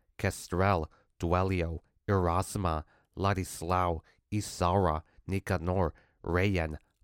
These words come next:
Aurelio, Tekla, Hiram, and Mercia. Their platoon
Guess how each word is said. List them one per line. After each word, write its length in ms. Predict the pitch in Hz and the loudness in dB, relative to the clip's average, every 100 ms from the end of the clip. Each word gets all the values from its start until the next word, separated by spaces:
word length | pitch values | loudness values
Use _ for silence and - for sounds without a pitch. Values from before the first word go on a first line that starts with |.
| _ | _
Aurelio, 760 | - 98 85 90 104 95 80 73 _ _ | 2 2 4 2 2 2 0 -2 _ _
Tekla, 520 | - 98 - 110 85 76 _ _ | -4 -4 -2 -2 -2 -4 _ _
Hiram, 540 | - 101 110 90 82 82 _ _ | -2 4 6 4 2 -4 _ _
and 200 | 104 98 | -4 -2
Mercia. 600 | 87 95 - 107 87 73 - _ _ _ | 0 -2 -2 -2 -2 -2 -10 _ _ _
Their 120 | - 107 | 0 0
platoon 640 | - 98 - 113 104 | 2 -2 0 0 0